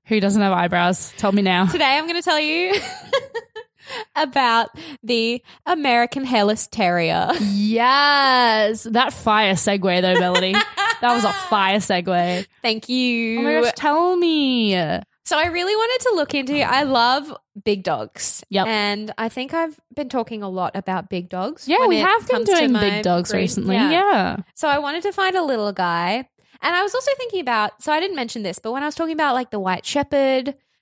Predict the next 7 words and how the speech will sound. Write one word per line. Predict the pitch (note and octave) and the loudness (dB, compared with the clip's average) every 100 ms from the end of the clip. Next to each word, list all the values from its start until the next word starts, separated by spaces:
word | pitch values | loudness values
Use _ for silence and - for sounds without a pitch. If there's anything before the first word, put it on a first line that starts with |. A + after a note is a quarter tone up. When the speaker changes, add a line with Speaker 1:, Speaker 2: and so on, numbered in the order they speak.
| _ _ | _ _
Speaker 2:
um, | A3+ G#3+ G#3 - | -8 -6 -6 -10
and | E3 | -6
other | B3 B3 | -6 -4
guys, | G#3 G#3 G3+ - | -4 -2 -6 -6
like, | G3 G3 | -8 -4
they | A3+ B3+ C4+ B3+ A3 - | 0 2 2 0 -4 -8
molt | G3+ G#3+ A#3+ - - | -2 0 0 -2 -14